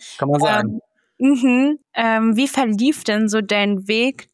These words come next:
Speaker 2: vom Associate? Ähm, du hattest ja dann auch den Berufseinstieg hier bis hin zum Partner und war es schon immer dein Wunsch, Partner auch in der Großkanzlei zu werden?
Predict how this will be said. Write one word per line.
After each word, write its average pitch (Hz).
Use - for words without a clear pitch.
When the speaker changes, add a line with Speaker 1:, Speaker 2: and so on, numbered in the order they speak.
Speaker 2:
vom 208
Associate? 240
Ähm, 208
du 220
hattest 214
ja 202
dann 202
auch 208
den 208
Berufseinstieg 226
hier 226
bis 214
hin 214
zum 208
Partner 233
und 214
war 214
es 214
schon 208
immer 220
dein 202
Wunsch, 226
Partner 240
auch 240
in 233
der 226
Großkanzlei 214
zu -
werden? -